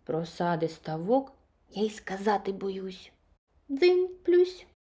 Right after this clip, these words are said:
А Джек собі їсть боби з капустинкою, боби з мандаринкою і з тортом. До горошку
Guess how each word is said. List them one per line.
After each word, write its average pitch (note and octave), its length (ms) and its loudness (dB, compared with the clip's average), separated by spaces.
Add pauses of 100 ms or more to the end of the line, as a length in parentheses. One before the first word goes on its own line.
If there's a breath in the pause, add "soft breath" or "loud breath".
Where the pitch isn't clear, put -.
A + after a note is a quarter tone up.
(920)
А F3 200 -2
Джек G3+ 360 2
собі E3 340 -6
їсть F#3+ 540 -4 (120)
боби F3+ 520 2
з - 80 -8
капустинкою, E3+ 1300 2 (120)
боби E3 440 -2
з E3+ 100 -8
мандаринкою E3 1300 -2
і G#3+ 100 8
з G#3 120 4
тортом. F#3+ 680 -4 (1500)
До A3 220 6
горошку A#3+ 580 2